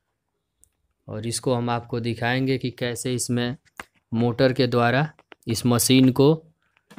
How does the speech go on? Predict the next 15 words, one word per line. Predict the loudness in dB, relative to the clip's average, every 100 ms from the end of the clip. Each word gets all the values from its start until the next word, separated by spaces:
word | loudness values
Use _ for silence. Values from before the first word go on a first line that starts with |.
| -20 _ -12
लगा | -4 -2 0 0
के | 0 0
हम | 0 -2 -8 _ _ _ -6
एक | -2 -2
घंटे | -2 -2 -2 -2
में | -2
ज़्यादा | -2 -2 -2
से | -2 -2
ज़्यादा | -2 -2 -4
धान | -2 -2 -4
की | -6
पिटाई | -8 -6 -4 -4
कर | -4 -4
सकते | -4 -6 -6 -4
हैं, | -4 -4